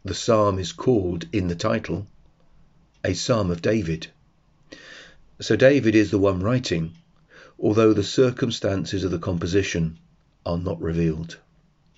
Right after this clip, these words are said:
It is possible that after the ark was brought to Jerusalem, David will have encouraged the people to regard Jerusalem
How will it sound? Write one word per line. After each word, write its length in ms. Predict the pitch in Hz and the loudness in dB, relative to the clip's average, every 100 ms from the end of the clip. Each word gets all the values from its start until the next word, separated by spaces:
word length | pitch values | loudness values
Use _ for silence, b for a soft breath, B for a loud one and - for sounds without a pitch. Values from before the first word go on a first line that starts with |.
| _ _ _ _ _ _ _ | _ _ _ _ _ _ _
It 120 | - 95 | -6 -4
is 100 | 90 | 0
possible 540 | 117 113 107 107 104 | -2 2 2 2 2
that 220 | 92 82 B B B B | -2 -4 B B B B
after 320 | - 104 101 95 | -2 -2 0 0
the 140 | 92 | 2
ark 380 | 107 104 85 - | 4 2 -2 -6
was 120 | 82 | -6
brought 320 | - 95 92 | 0 0 0
to 100 | - | -4
Jerusalem, 680 | 82 90 113 - 98 82 82 B B B - | -2 0 0 0 -2 -2 -2 B B B -4
David 380 | 120 123 120 | -2 0 0
will 120 | 104 107 | 4 4
have 120 | 98 | 4
encouraged 680 | 98 90 113 113 90 82 | 0 -2 0 2 2 -2
the 80 | - | -8
people 440 | 82 117 110 85 80 | -4 -4 -2 -2 -2
to 160 | 92 | 0
regard 460 | 92 87 95 90 82 | 0 0 0 0 0
Jerusalem 640 | 92 98 110 - 95 85 | 2 2 0 0 0 0